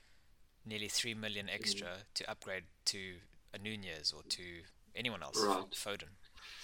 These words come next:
Speaker 2: Yeah, that Robertson does open up for elsewhere.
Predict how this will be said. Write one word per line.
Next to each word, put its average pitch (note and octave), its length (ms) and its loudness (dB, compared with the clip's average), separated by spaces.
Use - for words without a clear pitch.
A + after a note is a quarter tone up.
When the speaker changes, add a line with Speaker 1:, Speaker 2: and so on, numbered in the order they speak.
Speaker 2:
Yeah, - 420 0
that F2+ 160 2
Robertson G2+ 420 8
does G2+ 240 8
open F#2+ 380 4
up F2+ 240 0
for - 80 4
elsewhere. F2 460 2